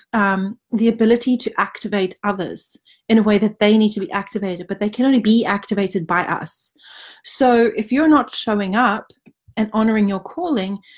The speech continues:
you're kind of just robbing the activation that people need from you. And n-, you not showing up means that people can't find you. They can't connect with you.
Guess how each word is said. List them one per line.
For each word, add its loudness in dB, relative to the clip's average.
you're -2
kind 0
of -4
just -2
robbing 0
the -2
activation 0
that -2
people -2
need -4
from -6
you. -8
And 2
n-, -8
you 2
not 2
showing 2
up -2
means -2
that -2
people -2
can't -4
find -2
you. -6
They -4
can't -6
connect 0
with -2
you. -12